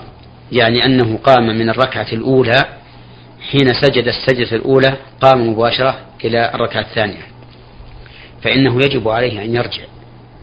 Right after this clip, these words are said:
ولو شرع في القراءة، يجب أن يرجع ما لم يصل إلى مكان المتروك من الركعة الثانية. فلو أنه حينما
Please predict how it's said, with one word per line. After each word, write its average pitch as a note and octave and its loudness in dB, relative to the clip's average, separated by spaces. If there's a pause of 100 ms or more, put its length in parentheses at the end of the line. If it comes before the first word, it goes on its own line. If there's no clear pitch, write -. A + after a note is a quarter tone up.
(720)
ولو D3 6
شرع B2 0
في G2+ -12
القراءة، G2+ -12 (1080)
يجب B2 0
أن A2+ -4
يرجع D3 0 (260)
ما C#3+ 4
لم C#3 4
يصل C#3+ -2 (760)
إلى B2 2
مكان C3+ 2
المتروك C3 0
من A2+ -6
الركعة A#2 -2
الثانية. G2+ -4 (2000)
فلو C3+ 4
أنه C#3+ 4
حينما C3 4